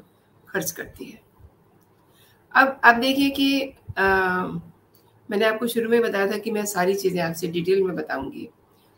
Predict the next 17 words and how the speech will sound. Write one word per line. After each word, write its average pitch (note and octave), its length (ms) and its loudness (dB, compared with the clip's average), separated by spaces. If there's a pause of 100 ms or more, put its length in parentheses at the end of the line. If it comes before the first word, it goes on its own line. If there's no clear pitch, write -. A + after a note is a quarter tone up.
(140)
तो A#3 80 4
वन A#3+ 340 6
रैंक, C4 300 0
वन F#3 240 2
पेंशन A3 560 -2 (500)
जब G3 280 -2 (1400)
इम्पोज F#3+ 360 0
की G3+ 120 -2
गई F#3+ 220 4
थी, F#3 120 -4
तो F#3 120 0
उस F3 180 -2
समय F3+ 220 -2
भी F3+ 100 0
सवाल E3 380 -4
उठे E3 220 -6
थे। D#3+ 260 -6